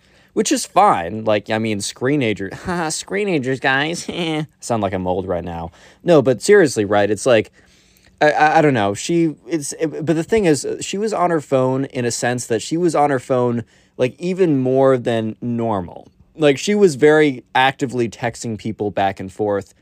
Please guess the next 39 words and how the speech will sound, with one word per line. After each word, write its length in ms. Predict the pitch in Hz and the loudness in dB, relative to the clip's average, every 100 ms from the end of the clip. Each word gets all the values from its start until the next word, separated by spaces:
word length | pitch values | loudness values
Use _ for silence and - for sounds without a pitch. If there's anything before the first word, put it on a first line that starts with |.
| _ | _
probably 320 | - 233 240 | 2 4 6
about 320 | 190 151 131 - | 6 6 4 4
what 260 | 123 127 | 2 2
was 220 | 127 107 | 0 -4
about 280 | 107 95 85 | -2 -2 -4
to 80 | 85 | -8
happen. 400 | - 139 - - - _ _ _ _ - _ _ _ | 0 0 0 -8 -20 _ _ _ _ -20 _ _ _
Yeah, 320 | 165 175 170 147 - | 4 6 6 2 -6
but 100 | 165 | -4
anyways, 480 | 170 156 139 127 123 | -2 0 0 -2 -2
right, 260 | 127 127 | -2 -2
sure 220 | - 143 135 | -4 -4 -4
enough, 260 | 123 117 | -2 -6
the 80 | 117 | -8
subscriber, 640 | - 104 - 117 113 110 | -12 -12 -2 2 2 0
you 80 | 104 | -4
know, 140 | 104 | -8
he 120 | 101 117 | -8 -10
sees 340 | - 185 151 | -8 -6 -2
this, 380 | 165 156 - - _ _ - _ _ | -2 -2 -4 -12 _ _ -20 _ _
doesn't 260 | 226 220 226 | 2 4 2
think 160 | 208 | 0
anything 380 | 190 180 165 143 | 2 0 0 4
of 160 | 131 123 | 4 4
it, 180 | 127 185 | 2 -2
because 300 | - 110 101 | -6 -6 -4
why 300 | 90 95 95 | 2 2 2
would 260 | 92 110 | -2 -4
you? 300 | 110 110 107 | -2 -2 -2
Maybe 300 | 104 113 120 | -4 -4 -4
she's 240 | 113 113 104 | -6 -8 -8
just 220 | 110 - | -10 -2
having 300 | 113 113 113 | 0 0 -2
a 60 | 104 | -2
long 300 | 104 110 110 | 0 0 0
conversation 600 | 117 113 - 117 - 113 | -2 -2 -4 -6 -6 -10
with 80 | |
a 60 | 107 | -8
friend. 340 | - 156 90 | -2 -2 -2